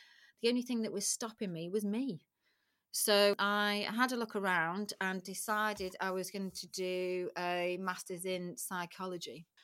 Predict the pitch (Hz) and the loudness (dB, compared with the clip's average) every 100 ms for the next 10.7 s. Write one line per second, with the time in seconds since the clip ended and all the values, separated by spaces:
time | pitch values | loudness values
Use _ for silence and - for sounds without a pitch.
0 | _ 196 202 202 269 269 262 226 240 226 | _ -2 0 8 8 8 0 2 4 4
1 | 214 208 214 226 226 - 147 165 180 185 | 4 2 2 0 0 0 0 0 -2 -2
2 | 180 175 170 175 170 170 170 165 165 165 | -2 -2 -2 -6 -6 -8 -6 -6 -6 -8
3 | - - - - _ _ _ _ - 185 | -10 -12 -12 -18 _ _ _ _ -8 -4
4 | 180 175 - 208 190 - 147 - 196 _ | -4 -6 -4 -4 -2 -8 -14 -16 -20 _
5 | _ _ _ - 190 185 - 190 180 180 | _ _ _ -4 -4 -4 -2 0 0 0
6 | - - - - 220 233 233 233 226 214 | 0 0 -4 2 6 8 8 4 2 -2
7 | - 208 - 196 190 185 196 190 185 180 | -2 -2 -2 -2 -2 -2 -4 -4 -4 -4
8 | 180 175 - 175 170 160 - 175 160 160 | -2 -2 -2 -4 -4 -6 -6 -6 -4 -4
9 | 160 - 170 156 - - 175 170 151 78 | -4 -6 -8 -10 -8 -8 -4 -6 -8 -12
10 | - _ - - _ - 170 | -16 _ -20 -20 _ -4 -4